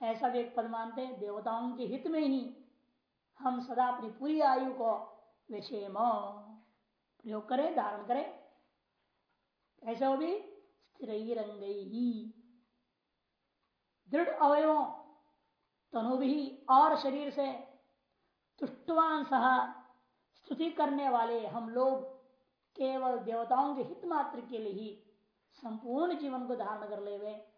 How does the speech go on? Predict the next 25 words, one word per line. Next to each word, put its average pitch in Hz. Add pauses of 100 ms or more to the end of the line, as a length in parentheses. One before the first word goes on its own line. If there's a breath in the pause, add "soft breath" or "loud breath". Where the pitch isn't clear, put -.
(1120)
ऐसे 254
सामान्य 226
रूपेण 247
प्रार्थना 202
करने 202
के 202
बाद 233 (640)
अविशेष 226
देवताओं 226
का 226
नाम 233
लेकर 254
के 233
प्रार्थना 208
करते 196
हैं। 208 (500)
स्वस्ति -
न 220
इंद्रो 214
वृद्धश्रवाः, 202 (2250)
वृद्ध 262 (960)
बहुत 269
व्यापक 277
है, 233
श्रव 269